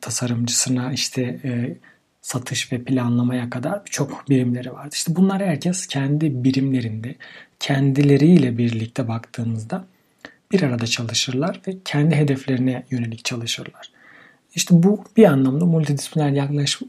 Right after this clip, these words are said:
yaklaşımı, e, hedefleyen bir şey olarak karşımıza çıkıyor.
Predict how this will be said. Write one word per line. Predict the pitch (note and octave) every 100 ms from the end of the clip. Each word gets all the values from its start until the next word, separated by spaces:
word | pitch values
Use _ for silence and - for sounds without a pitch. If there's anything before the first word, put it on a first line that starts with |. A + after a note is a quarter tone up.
| -
yaklaşımı, | C#3 C#3 C#3+ - D3 D3+ C3+ -
e, | C3 B2+ B2+ C#3 -
hedefleyen | C#3+ B2 - C3+ C#3+
bir | C#3+
şey | - B2
olarak | D3+ G#3 - - _ _
karşımıza | - D3 - C#3+ B2+ A#2+
çıkıyor. | - - A#2+